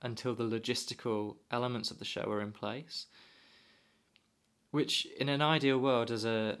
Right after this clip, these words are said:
as a maker, you would say, "I wanna do this thing in a ten-story building," and, um, but then it's like, "Okay, well, what are the logistics of that?"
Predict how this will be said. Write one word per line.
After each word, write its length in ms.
as 140
a 80
maker, 640
you 200
would 140
say, 200
"I 60
wanna 220
do 160
this 180
thing 400
in 160
a 160
ten-story 500
building," 720
and, 500
um, 640
but 140
then 120
it's 160
like, 140
"Okay, 180
well, 160
what 220
are 100
the 60
logistics 520
of 120
that?" 280